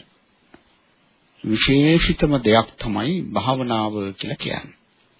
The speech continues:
දැන් පින්නතුල බලයි මොකද්ද මේ කාලේ හැටියට කිව්වේ කියලා. කාලේ හැටියට කියලා කිව්වේ සමහර අය හිතනවනේ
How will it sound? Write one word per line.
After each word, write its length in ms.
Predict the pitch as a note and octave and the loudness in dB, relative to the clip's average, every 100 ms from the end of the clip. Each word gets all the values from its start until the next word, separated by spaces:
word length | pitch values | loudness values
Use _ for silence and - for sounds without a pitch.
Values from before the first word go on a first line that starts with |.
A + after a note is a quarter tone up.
| _ _ _ - - _ _ _ _ _ _ - | _ _ _ -20 -20 _ _ _ _ _ _ -4
දැන් 140 | D#3 D#3 | -2 0
පින්නතුල 460 | D3 C3+ C#3 D3 C3+ | 0 0 0 0 0
බලයි 300 | A#2 A2+ D#3+ | 2 2 0
මොකද්ද 400 | C#3 C3 C#3 C3 | -2 -4 -6 -6
මේ 260 | C3+ D#3 E3+ | -6 -4 -4
කාලේ 500 | - A#2 B2 D3 E3 | -4 0 2 2 0
හැටියට 360 | D3 - B2+ B2+ | -2 -2 -8 -10
කිව්වේ 300 | - A2 A#2 | -10 -8 -8
කියලා. 360 | - A2+ F#2+ - _ _ _ _ _ - - _ _ _ _ _ _ | -8 -8 -8 -12 _ _ _ _ _ -20 -20 _ _ _ _ _ _
කාලේ 420 | - A#2+ A#2+ C3 C3+ | -4 2 4 4 0
හැටියට 340 | C3 B2+ A#2+ | -2 -4 -6
කියලා 280 | A#2+ A#2 A2 | -6 -6 -6
කිව්වේ 380 | - G#2+ G#2 C#3+ | -6 -4 -2 -4
සමහර 480 | - B2 B2 C3 C3 | -4 -4 -2 -2 -4
අය 160 | B2+ | -4
හිතනවනේ 680 | A#2+ A#2 B2 A#2+ A#2 A2+ A#2 | -4 -6 -4 -4 -4 -6 -10